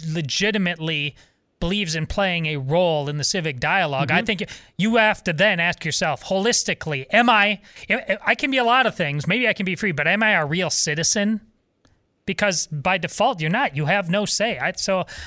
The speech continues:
Speaker 1: I
Speaker 2: No,
Speaker 1: do
Speaker 2: you don't.
Speaker 1: side, I
Speaker 2: I
Speaker 1: do
Speaker 2: mean, the
Speaker 1: side
Speaker 2: amount of
Speaker 1: with
Speaker 2: money it would, the, the, the amount of money it takes, even in a red district, to save one California seat, I can probably win almost the
Speaker 1: Yeah.
Speaker 2: entire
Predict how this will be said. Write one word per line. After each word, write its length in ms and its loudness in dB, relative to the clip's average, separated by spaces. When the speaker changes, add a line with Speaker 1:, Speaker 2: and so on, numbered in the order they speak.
Speaker 1:
I 60 4
Speaker 2:
No, 60 4
Speaker 1:
do 80 6
Speaker 2:
you 60 6
don't. 100 4
Speaker 1:
side, 280 8
I 120 4
Speaker 2:
I 60 6
Speaker 1:
do 80 4
Speaker 2:
mean, 40 4
the 60 4
Speaker 1:
side 240 6
Speaker 2:
amount 80 6
of 60 0
Speaker 1:
with 100 2
Speaker 2:
money 180 -2
it 100 -4
would, 140 -2
the, 160 -12
the, 180 -6
the 220 -2
amount 260 -2
of 60 -4
money 240 -2
it 140 -8
takes, 420 -4
even 220 -2
in 100 -2
a 60 -2
red 340 -2
district, 520 -4
to 100 0
save 380 -2
one 240 -2
California 680 -2
seat, 360 -2
I 120 -2
can 160 -4
probably 360 -2
win 520 -2
almost 380 -2
the 60 2
Speaker 1:
Yeah. 60 0
Speaker 2:
entire 600 -4